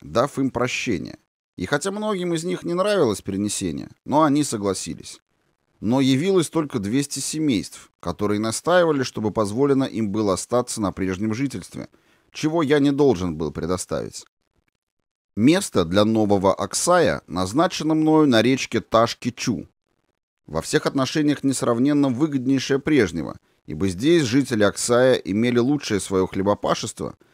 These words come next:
здесь прежде бывало их богатое скотоводство. Для охранения их в местах сих, более открытых, и для того, чтобы иметь за ними необходимый надзор, учредил я укрепление, которое и построено по возвращении моем из крепости Внезапной.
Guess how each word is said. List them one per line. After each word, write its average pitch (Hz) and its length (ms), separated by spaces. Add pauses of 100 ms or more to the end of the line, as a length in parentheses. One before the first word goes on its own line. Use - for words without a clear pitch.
(200)
здесь 143 360
прежде 139 400
бывало 113 360
их 123 300
богатое 92 480
скотоводство. 98 800 (680)
Для 85 240
охранения 151 680
их 113 300
в 92 40
местах 117 460
сих, - 360 (300)
более 117 340
открытых, 151 600 (240)
и - 80
для 117 180
того, 143 220
чтобы 135 320
иметь 139 240
за 120 160
ними 127 240
необходимый 123 640
надзор, 147 480 (300)
учредил 120 520
я 165 140
укрепление, 127 800 (180)
которое 143 440
и 107 80
построено 151 640
по 113 100
возвращении 110 600
моем 147 340
из - 180
крепости 101 460
Внезапной. 107 640